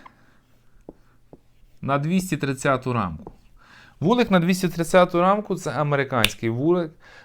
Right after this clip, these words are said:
вулик Ланг-, Ланг-, Лангроста, Ланстрота, Рута. Е, хочу сказати зразу, я оце трошки путаюся, но там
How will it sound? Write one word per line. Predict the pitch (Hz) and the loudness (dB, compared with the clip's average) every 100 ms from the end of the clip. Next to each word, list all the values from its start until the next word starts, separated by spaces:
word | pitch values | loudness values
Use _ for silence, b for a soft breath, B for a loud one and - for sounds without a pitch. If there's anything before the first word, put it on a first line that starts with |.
| B | B
вулик | 131 180 165 - - | -2 0 0 -4 -2
Ланг-, | 127 131 107 B B B B B B B B B B B B B B _ _ _ - - - | 0 0 -4 B B B B B B B B B B B B B B _ _ _ -20 -20 -4
Ланг-, | 120 117 82 - - - - - 139 - - 113 | -2 0 -4 -6 -6 -6 -8 -10 -10 -10 -4 0
Лангроста, | 120 113 - 123 135 147 - 107 - 110 127 120 123 143 - _ - b b b b b b b b _ _ _ _ _ _ _ | 2 0 -6 -4 -4 -4 -12 -14 -8 -6 -4 0 -2 -2 -14 _ -20 b b b b b b b b _ _ _ _ _ _ _
Ланстрота, | 104 113 107 - - 143 151 - - - _ _ _ _ _ _ _ _ - | -6 -6 -6 -10 -4 -2 -2 -8 -14 -18 _ _ _ _ _ _ _ _ -4
Рута. | 127 113 - 165 B B B B B B - | -4 -4 -6 -12 B B B B B B -16
Е, | 101 104 78 104 104 104 | -12 -12 -10 -8 -6 -4
хочу | 160 143 | -4 -6
сказати | - 107 117 101 | -4 0 0 0
зразу, | 95 85 85 | -4 -4 -6
я | 95 143 139 | 4 6 8
оце | 113 110 - 113 101 95 | 6 2 2 2 2 0
трошки | 107 - - | -6 -10 -12
путаюся, | - 202 208 101 95 98 | -10 -8 -2 -2 -2 -6
но | 104 | -6
там | 104 156 | -2 -2